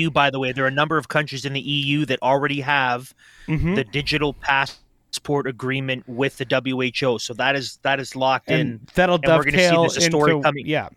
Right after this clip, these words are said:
Speaker 1: there's a story
Speaker 2: exactly.
Speaker 1: coming up soon about that, yeah.
Speaker 2: Yeah, so they also wanna make people subject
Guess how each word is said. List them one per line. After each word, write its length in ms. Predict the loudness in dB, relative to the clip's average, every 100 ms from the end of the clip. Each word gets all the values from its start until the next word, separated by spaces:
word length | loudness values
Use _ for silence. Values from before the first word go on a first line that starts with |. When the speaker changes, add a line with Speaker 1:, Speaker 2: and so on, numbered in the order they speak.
| -4
Speaker 1:
there's 160 | -2
a 40 | 0
story 260 | 2 4
Speaker 2:
exactly. 120 | 4 2
Speaker 1:
coming 160 | 2
up 140 | 0 0
soon 200 | 0 0
about 280 | 2 2
that, 240 | 2 0 0
yeah. 180 | -2 -2 -10 -6
Speaker 2:
Yeah, 300 | 4 4 4 -6
so 340 | 2 2 2 -8 -20 -18
they 220 | 2 2 4
also 400 | 4 2 4 4
wanna 320 | 6 4 4
make 440 | 2 0 -2 -20 _ -14
people 680 | -4 -2 2 4 4 2 0
subject 760 | -2 2 2 2 0 0 _